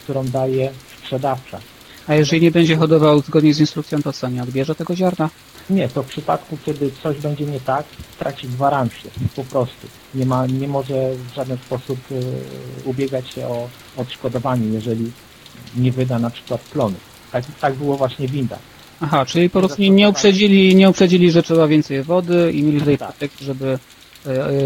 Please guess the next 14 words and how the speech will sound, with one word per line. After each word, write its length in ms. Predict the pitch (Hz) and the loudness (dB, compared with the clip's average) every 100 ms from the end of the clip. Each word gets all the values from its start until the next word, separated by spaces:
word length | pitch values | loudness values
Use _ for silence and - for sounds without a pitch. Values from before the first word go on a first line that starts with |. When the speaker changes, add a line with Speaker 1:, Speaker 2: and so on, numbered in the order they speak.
| 135 | 2
Speaker 2:
e, 60 | |
umyć 240 | 151 151 139 | 4 4 6
ręce 340 | 139 143 135 | 4 4 2
od 80 | 131 | 0
odpowiedzialności, 720 | 127 131 127 123 120 - 156 | -2 -6 -2 -2 -4 -10 -10
tak? 140 | 156 160 | -8 -8
Speaker 1:
Tak, 220 | - - | -8 -4
nie 120 | 143 | -2
była 220 | 170 156 | 0 0
to 120 | - | 0
wada 340 | 127 127 123 117 | -2 -2 -2 -6
ziarna, 380 | 113 131 202 247 | -2 -2 -2 -6
tylko 400 | - 240 240 226 202 202 - 131 | -8 -8 -6 -6 -8 -14 -16 -14
według 400 | 131 151 139 | -8 -6 -6